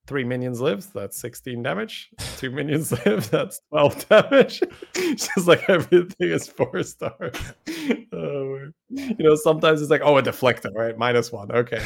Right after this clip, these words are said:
you, you got off easy, pal. It's only eleven instead of twelve," or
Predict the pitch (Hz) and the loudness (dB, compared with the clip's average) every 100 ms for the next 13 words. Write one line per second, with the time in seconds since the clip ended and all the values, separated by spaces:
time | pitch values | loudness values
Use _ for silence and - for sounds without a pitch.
0 | 107 120 - 143 151 143 135 123 151 143 | -6 -6 -4 2 4 4 2 0 -4 -2
1 | 120 123 117 117 117 160 151 147 131 147 | -2 0 0 0 0 4 6 6 6 6
2 | 147 131 127 127 123 127 151 135 127 127 | 4 0 -2 0 0 0 0 2 0 -2
3 | 127 | -6